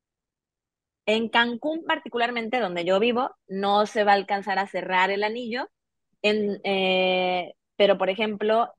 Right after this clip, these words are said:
en Chetumal, Bacalar y en Cojunlich, las, las, el sur de Quintana Roo, sí se va a cerrar el anillo, ¿no? Entonces, es lo que les comentaba,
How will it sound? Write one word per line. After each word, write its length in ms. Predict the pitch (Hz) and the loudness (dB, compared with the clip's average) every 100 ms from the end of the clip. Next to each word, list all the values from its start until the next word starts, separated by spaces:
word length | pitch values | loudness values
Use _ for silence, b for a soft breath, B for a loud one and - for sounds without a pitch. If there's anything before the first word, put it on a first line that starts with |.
| - | -6
en 260 | 190 196 202 | -4 -4 -6
Chetumal, 540 | 233 277 254 254 269 _ _ _ _ - | -6 -4 0 0 0 _ _ _ _ -2
Bacalar 640 | 190 185 190 233 254 240 _ _ | 0 2 6 8 6 0 _ _
y 80 | 175 | -18
en 60 | 170 | -12
Cojunlich, 500 | 175 202 240 285 190 | -10 -6 -6 -6 -10
las, 240 | 175 - _ | -14 -18 _
las, 160 | - 170 104 - | -18 -14 -14 -8
el 120 | 170 | -6
sur 180 | 226 226 | -2 0
de 80 | 220 | 0
Quintana 340 | 208 208 214 | 2 2 4
Roo, 200 | 247 214 | 2 -2
sí 100 | 202 | -6
se 120 | 185 | -2
va 80 | 175 | 0
a 60 | 160 | 0
cerrar 240 | 160 151 | -2 -2
el 80 | 147 | -4
anillo, 300 | 139 98 123 | -8 -8 -4
¿no? 180 | 233 294 _ - | -2 -4 _ -4
Entonces, 400 | 180 190 196 190 | 2 4 2 4
es 120 | 202 | 4
lo 120 | 220 | 6
que 80 | 214 | 6
les 140 | 196 196 | 4 4
comentaba, 580 | 202 208 240 240 330 | 2 4 6 6 4